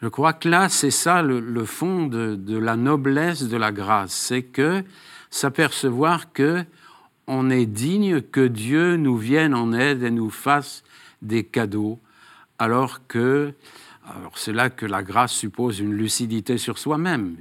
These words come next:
une humilité, savoir que je me reçois des autres et de l'autre en particulier qui est Dieu.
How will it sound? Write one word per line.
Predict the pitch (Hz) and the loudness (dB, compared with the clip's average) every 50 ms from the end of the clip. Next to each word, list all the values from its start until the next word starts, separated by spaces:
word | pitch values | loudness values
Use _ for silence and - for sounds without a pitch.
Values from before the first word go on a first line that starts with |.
| - | -8
une | 107 113 110 113 | -6 -4 -2 0
humilité, | 117 120 120 123 123 127 135 156 147 - - 190 180 151 107 82 - - - - - - - - - _ | 0 2 2 2 2 0 0 -2 -2 -2 -2 0 0 0 0 -2 -6 -16 -20 -20 -20 -20 -20 -20 -20 _
savoir | - - - 117 107 107 127 139 135 - | -10 -6 -4 -4 0 2 2 2 2 2
que | - - 107 | -2 -4 -2
je | 101 113 | 0 0
me | 110 113 113 | 2 2 2
reçois | 113 104 120 113 - - 131 131 123 117 | 2 2 0 0 0 0 0 2 2 2
des | 120 117 110 101 101 123 | 2 2 2 2 2 2
autres | 151 175 185 - - 110 101 - - - - - _ - | 2 0 0 -4 -6 -10 -12 -14 -18 -20 -20 -20 _ 0
et | - 120 | 0 2
de | 107 101 113 113 | 2 4 4 4
l'autre | 110 127 147 156 - 131 | 6 4 4 4 2 0
en | 120 101 | 0 0
particulier | 120 110 - - - 113 101 - 113 104 113 123 127 123 | 0 -2 -2 -2 -8 -6 -4 -4 -2 0 0 0 0 2
qui | - 127 | 2 0
est | 117 | 0
Dieu. | 113 117 139 160 180 156 104 | 0 -2 -4 -4 -4 -6 -6